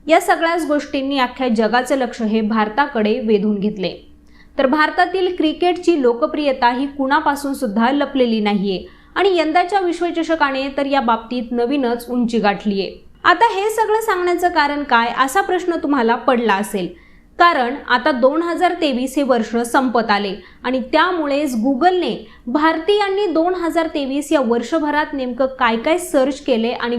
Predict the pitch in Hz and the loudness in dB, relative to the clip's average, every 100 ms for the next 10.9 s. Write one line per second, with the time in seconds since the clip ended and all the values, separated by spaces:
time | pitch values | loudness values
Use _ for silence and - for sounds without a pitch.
0 | 202 233 277 330 320 294 330 285 254 269 | -2 0 2 2 -2 -2 -2 -2 -2 -4
1 | 269 247 240 330 311 285 - 269 269 277 | 0 0 2 0 0 -2 -2 -2 -2 -2
2 | - 247 262 320 247 220 247 - - - | 2 2 2 0 0 2 -2 -6 -20 -6
3 | 247 320 339 - 359 339 349 - 269 262 | 2 2 2 2 2 2 0 0 0 0
4 | - 247 233 226 226 226 226 220 220 220 | -2 -2 0 0 2 0 0 -2 -2 -4
5 | 214 262 226 208 214 240 277 - 226 214 | -4 -2 0 0 0 0 0 -2 0 0
6 | 214 208 202 214 240 226 220 196 196 185 | -2 -4 -2 -2 0 0 -4 -2 0 0
7 | - - - - 370 285 349 403 403 427 | -6 -12 -8 0 2 4 4 2 0 0
8 | 427 320 262 311 302 339 330 269 262 330 | 0 0 0 0 0 0 0 0 -2 0
9 | 311 302 277 277 294 294 302 320 320 302 | 0 0 0 -2 -2 0 0 0 0 0
10 | 302 320 311 262 269 294 294 285 | 0 0 0 -2 -2 -4 -2 -4